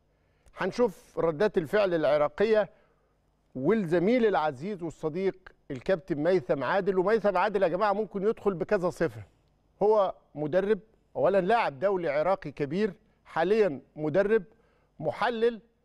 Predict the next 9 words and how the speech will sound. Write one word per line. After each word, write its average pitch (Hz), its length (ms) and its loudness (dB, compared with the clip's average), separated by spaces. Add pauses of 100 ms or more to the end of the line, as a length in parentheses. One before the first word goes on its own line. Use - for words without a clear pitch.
(240)
وناقد 180 480 -2
رياضي 202 520 0 (600)
له 170 380 0
رأي، 180 520 2
له 170 380 2
رأيه، 190 320 0
له 190 340 0 (140)
قيمته 180 260 -2
كمان. 120 380 -6